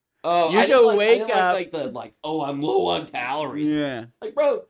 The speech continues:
Speaker 2: Wake
Speaker 1: steal
Speaker 2: up
Speaker 1: a frickin' bagel.
Speaker 2: and eat a frickin' s-, stack of flapjacks.
Speaker 1: Dude, there is no way, and I've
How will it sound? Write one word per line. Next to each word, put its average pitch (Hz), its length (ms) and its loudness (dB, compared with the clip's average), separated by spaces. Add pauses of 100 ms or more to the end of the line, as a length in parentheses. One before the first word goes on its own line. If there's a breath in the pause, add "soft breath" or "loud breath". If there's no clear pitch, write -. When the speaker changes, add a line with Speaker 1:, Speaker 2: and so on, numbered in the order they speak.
(560)
Speaker 2:
Wake 185 220 0
Speaker 1:
steal 302 200 -2
Speaker 2:
up 247 300 4
Speaker 1:
a 220 40 -8
frickin' 233 340 -4
bagel. 254 580 -2
Speaker 2:
and 202 220 -6
eat 247 420 -8
a 190 120 -2
frickin' 220 640 -10
s-, 190 160 -20 (200)
stack - 480 -10
of 220 140 -10
flapjacks. 262 520 -8
Speaker 1:
Dude, 190 160 -6
there 208 200 -4
is 196 160 -8
no 160 260 -8
way, 143 520 -8
and 131 140 -14
I've 131 220 -10